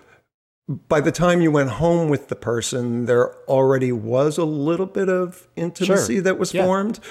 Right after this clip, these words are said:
Speaker 2: Makes
Speaker 1: where now
Speaker 2: sense.
Speaker 1: it's not. Now it's just cold and sterile. And for me, a lot of times that's a problem. But like I said, you know, w-,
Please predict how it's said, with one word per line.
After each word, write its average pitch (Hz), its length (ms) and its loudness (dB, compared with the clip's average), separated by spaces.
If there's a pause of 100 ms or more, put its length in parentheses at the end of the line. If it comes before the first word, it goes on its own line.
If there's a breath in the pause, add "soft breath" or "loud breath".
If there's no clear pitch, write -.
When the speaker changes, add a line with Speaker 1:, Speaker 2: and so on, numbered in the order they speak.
(180 loud breath)
Speaker 2:
Makes 120 140 0
Speaker 1:
where 147 100 4
now 185 200 4
Speaker 2:
sense. 139 120 2
Speaker 1:
it's - 60 -8
not. 139 320 0
Now 156 180 2
it's 160 120 -4
just - 200 -8
cold 135 480 0 (260)
and 113 140 -6
sterile. 127 680 0 (400 loud breath)
And 139 160 -2
for 147 120 0
me, 156 140 2
a 151 60 4
lot 135 200 2
of 117 80 -2
times 127 340 -4
that's 120 240 -4
a 120 40 -12
problem. 113 640 -6 (440 soft breath)
But 139 180 0
like 127 180 0
I 165 100 2
said, 185 300 0
you 127 80 -2
know, 127 260 -2
w-, 69 240 -8